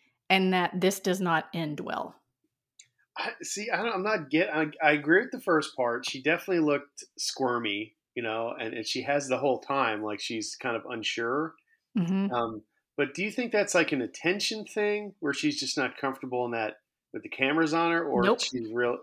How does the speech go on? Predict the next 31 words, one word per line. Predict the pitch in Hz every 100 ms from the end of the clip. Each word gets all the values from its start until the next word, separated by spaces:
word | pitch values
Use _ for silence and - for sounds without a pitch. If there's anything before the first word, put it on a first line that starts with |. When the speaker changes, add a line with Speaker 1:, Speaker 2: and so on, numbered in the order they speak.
| 120
Speaker 2:
oh, | 110
really? | 101 156 247 262
No, | 190 208 226
I | 233
Speaker 1:
I |
Speaker 2:
don't | -
know. | 208 208
Speaker 1:
don't. | 185
I | - - - - - -
Speaker 2:
I |
Speaker 1:
don't. | 196 240 262 262 226
This | 285 339
is | 415
the | 466 -
first | 262 285
time | 320 262
you | 247 254
and | 240
I | 214
have | 202 196
been | 202 202
so | - 220 226
opposite | 190 190 190 202 - 139 -
with | 180 180 -
Speaker 2:
Yeah. |
Speaker 1:
the | 175 170 160 -
Speaker 2:
I |
Speaker 1:
lead | 185 185 214 208 160
Speaker 2:
think | 254
she | - 226
Speaker 1:
because | 214